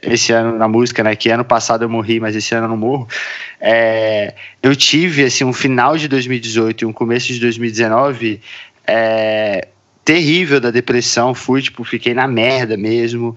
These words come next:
É, e agora, tipo, eu tô bem. E, só que eu mudei um pouco, assim, a minha,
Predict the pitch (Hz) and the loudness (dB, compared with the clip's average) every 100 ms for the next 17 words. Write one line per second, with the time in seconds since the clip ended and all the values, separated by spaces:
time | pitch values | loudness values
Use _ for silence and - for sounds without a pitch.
0 | - - - - - 110 107 107 104 98 | -10 -16 -18 -6 -2 0 0 0 0 0
1 | 98 95 - 127 151 175 151 143 165 151 | -2 -4 -4 0 2 2 2 2 0 -4
2 | - - 170 - _ - 131 135 160 156 | -6 -6 -6 -8 _ -4 -2 0 2 2
3 | 123 113 - - - _ _ - 156 160 | 0 -6 -18 -20 -20 _ _ -6 -4 -2
4 | 160 151 - 170 165 - 196 196 214 208 | -2 -2 0 0 0 0 0 0 -2 -8
5 | 202 - 160 190 190 170 190 - 160 160 | -12 -10 0 0 4 2 2 0 0 0
6 | 139 127 139 123 120 123 127 127 127 123 | -2 -2 -2 -2 -2 -2 0 0 0 -4